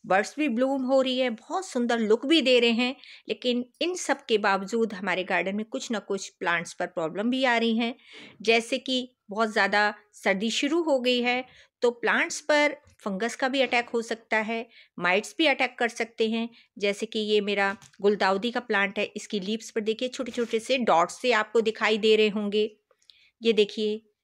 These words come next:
दिख रहे हैं जैसे मेरे प्लांट पे हो रहा है। और जबकि मैं समय-समय पर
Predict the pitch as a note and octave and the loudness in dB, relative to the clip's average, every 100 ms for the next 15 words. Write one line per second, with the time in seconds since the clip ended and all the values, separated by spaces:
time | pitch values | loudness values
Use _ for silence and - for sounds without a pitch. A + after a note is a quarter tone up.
0 | _ _ _ _ _ _ _ _ G3 C4+ | _ _ _ _ _ _ _ _ -4 -2
1 | F#4+ E4 E4 F#4 D#4 C4 C4+ A#3+ A#3 A#3 | 2 2 2 0 2 2 2 2 0 0
2 | B3 D#4 G#4+ E4 D#4 C5 - _ _ _ | -2 0 2 2 2 0 -6 _ _ _
3 | _ _ - C4 C#4+ D4 F#4 D#4+ E4+ G#4 | _ _ 0 2 2 2 2 4 2 2
4 | - - B3+ C#4+ G#4 F4+ D4 D4 C4+ | -6 -6 -2 0 0 0 0 2 0